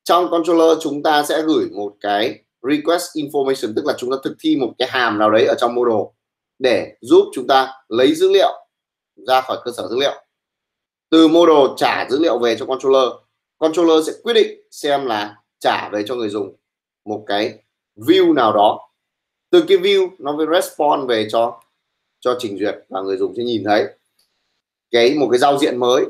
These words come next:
được chưa? Từ cái giao diện đấy thì người dùng có thể là bấm một cái thẻ A hay là submit một cái form, được chưa? Lại gửi một cái request mới thông qua internet lên server và lại bắt đầu cái vòng đời controller,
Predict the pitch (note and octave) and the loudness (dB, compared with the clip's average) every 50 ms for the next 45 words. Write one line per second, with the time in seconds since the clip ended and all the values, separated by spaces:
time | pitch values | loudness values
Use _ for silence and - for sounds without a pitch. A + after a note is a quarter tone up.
0 | - _ - A#2+ A#2 C3+ C3 - - - - _ _ _ _ _ _ - F3+ F3+ | -6 _ -12 -4 0 0 0 0 -2 -8 -18 _ _ _ _ _ _ 6 6 6
1 | F3+ E3+ F#3+ F#3+ G3+ G3 F#3+ F3 E3+ F3+ - - C3+ C3+ C3+ - - - - _ | 6 4 2 2 4 2 2 4 2 0 0 2 2 2 4 4 2 -2 -6 _
2 | _ _ _ _ _ _ - C3+ C3 C3+ C3 B2 C3+ B2+ A#2+ B2 D#3 D3+ D#3+ C#3+ | _ _ _ _ _ _ -12 -4 -2 0 0 0 -2 -4 -4 -6 -6 -6 -4 -4
3 | A2 G#2+ A2 C3 - B2 - G#3+ G#3 - A#2 - D#3 A2 - - - C3+ D3 D3 | -4 -4 -4 -4 -4 -4 -4 -6 -8 -8 -6 -6 -4 -6 -4 -2 0 0 2 2
4 | D3 D3 D3 C#3+ D#3 D3+ C#3+ B2+ A#2 A#2 - F#3 F3+ F3+ G3 G3+ G#3+ - D#3 C#3 | 2 0 -2 -4 -6 -4 -4 -4 -4 -2 -4 -4 -4 -2 -4 -4 -6 -6 -6 -6
5 | B2 A2+ - - - G#2+ G#2+ A#2+ C#3 - - _ _ _ - D3 C#3+ C#3 B2+ A2+ | -6 -6 -4 -2 0 0 0 0 -2 -6 -14 _ _ _ 2 4 4 4 4 0
6 | - - _ _ _ _ _ _ _ _ - A2+ B2+ C#3 - - - - _ _ | -6 -16 _ _ _ _ _ _ _ _ -4 0 2 2 2 0 -4 -12 _ _
7 | - A#2 C#3+ D3 - - - A#2 C3 C#3 G#2+ F2+ F#2 F2+ - C3+ C#3+ - - D#3+ | -2 -2 -2 -2 -2 -6 -8 -6 -4 -4 -4 -4 -8 -10 -8 -8 -8 -4 -2 -2
8 | E3 - D3 B2+ A#2 A2+ A#2 C#3+ F3+ - _ _ _ _ _ _ _ _ _ _ | -4 -2 -4 -4 -2 0 0 -2 -2 -6 _ _ _ _ _ _ _ _ _ _
9 | - D3 C3+ B2+ A#2 B2+ B2 B2 A#2 A2 A#2+ A#2+ B2+ C#3+ C3+ - A#2+ C3 C3+ C3+ | -8 -6 -6 -2 -2 0 0 0 -2 -2 -2 -2 -2 -2 -4 -2 2 2 2 2
10 | B2+ - C#3+ C#3 A#2+ C3 B2 A#2+ - - _ _ _ _ _ _ _ _ A2+ A#2 | 2 -2 -2 0 2 0 0 0 -4 -10 _ _ _ _ _ _ _ _ 0 2
11 | A#2+ B2+ G#2+ - - C#3+ D3 C3+ B2 A2+ G#2+ G2+ - - _ _ _ _ _ - | 2 2 0 2 0 2 2 4 2 2 2 0 -4 -10 _ _ _ _ _ -10
12 | A#2+ A2+ A#2 A2 G#2+ G2+ G2 G2 F#2+ F#2 - _ _ _ - A2 A2 G#2+ A#2 A2+ | -4 -4 -2 -2 -2 -2 -2 -2 -2 -4 -10 _ _ _ -6 -6 -6 -4 -4 -2
13 | A2+ A2 G#2+ G#2+ | 0 2 0 0